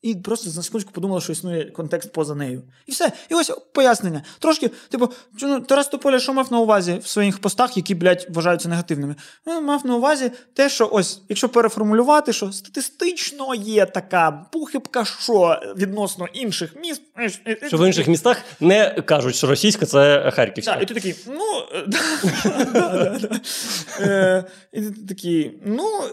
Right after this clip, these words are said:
Speaker 1: чи таке є?" Ти такий: "Ну, таке є". Все. Якщо ти можеш докрутити пост до нормального, якщо ти можеш чийсь, е, жарт, який дуже сильно тебе якось, типу, образив, знайти, типу, а, ось що він хотів сказати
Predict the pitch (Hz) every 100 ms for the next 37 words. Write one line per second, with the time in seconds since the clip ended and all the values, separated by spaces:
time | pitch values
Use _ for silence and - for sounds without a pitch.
0 | - - 247 247 269 254 151 - 247 185
1 | - - 208 240 392 508 466 - 185 147
2 | - - 359 370 - 240 370 339 349 277
3 | 233 302 285 294 277 240 262 226 220 226
4 | 247 254 285 269 175 143 - 254 302 294
5 | 277 240 - 269 - - - - 185 -
6 | - 208 254 269 254 226 214 269 262 -
7 | - 285 262 240 202 226 247 247 240 226
8 | 233 240 226 - 240 240 208 247 269 262
9 | 202 202 - - - _ _ _ 453 _
10 | - 208 269 294 285 254 - - _ -
11 | 214 208 - 214 220 220 208 196 196 190
12 | 190 - 339 415 202 - 226 170 165 139
13 | - 196